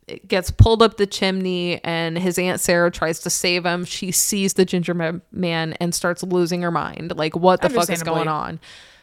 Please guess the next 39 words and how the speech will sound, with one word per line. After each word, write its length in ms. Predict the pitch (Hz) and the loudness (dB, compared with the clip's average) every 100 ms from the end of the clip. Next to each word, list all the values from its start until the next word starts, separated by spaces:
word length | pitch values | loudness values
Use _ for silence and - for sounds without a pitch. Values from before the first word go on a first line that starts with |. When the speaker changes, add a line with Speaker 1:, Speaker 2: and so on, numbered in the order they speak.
| _ | _
Speaker 1:
But 400 | - 180 175 - - - | 0 0 0 -4 -10 -16
she 400 | - - 170 170 | -8 -4 -2 -2
doesn't 400 | 156 170 190 180 | 2 0 2 -2
win 160 | 190 | 0
that 200 | 190 190 | 2 4
battle. 440 | 180 170 165 165 165 | 6 6 6 6 4
He 140 | 160 | 2
gets 220 | 165 160 | -2 -4
dragged 380 | - 170 147 160 | -2 2 2 0
up, 280 | 139 - - | -2 -4 -6
whatever. 600 | 156 175 - - - - - - - _ _ _ _ _ | -4 -2 -2 -2 -2 -2 -6 -20 -20 _ _ _ _ _
So 180 | - | -2
then 460 | 226 240 240 240 247 | 6 6 6 4 0
the 120 | 196 190 | -2 -2
family 380 | 208 185 180 | 2 2 4
is 180 | 180 - | 2 0
discussing, 600 | - 170 - 165 - 170 | -2 -2 0 -2 -2 -4
like, 220 | 165 160 - | -4 -4 0
"Okay, 400 | 180 180 170 156 156 | 0 2 0 0 0
this 220 | 180 202 | 2 4
is 100 | 208 | 2
crazy. 420 | - 175 160 160 | 0 -2 -2 -4
What's 300 | 156 180 185 | 0 2 2
going 300 | - 180 175 | 2 0 2
on 180 | 160 160 | 0 -2
here?" 180 | 160 160 | 0 -2
And 200 | 160 165 | -2 2
that's 260 | 156 156 - | 2 2 0
when 160 | 180 | -2
Omi 300 | 170 165 165 | -2 -4 -4
tells 300 | 160 - - | -6 -8 -8
her 100 | - | -8
story. 540 | 156 - - - - 180 _ _ _ _ _ _ _ _ _ | -8 -6 -8 -8 -8 -10 _ _ _ _ _ _ _ _ _
She 240 | - - 214 | -10 -6 -4
grew 240 | 247 240 | 0 2
up 180 | 190 180 - | 2 2 -2
in 280 | 185 175 - | -2 -4 -6
war-torn 800 | 165 165 170 165 165 165 170 175 | -4 -2 0 0 0 -2 -4 -4
Germany. 680 | 170 156 160 160 160 165 180 | -2 -2 -4 -4 -4 -4 -8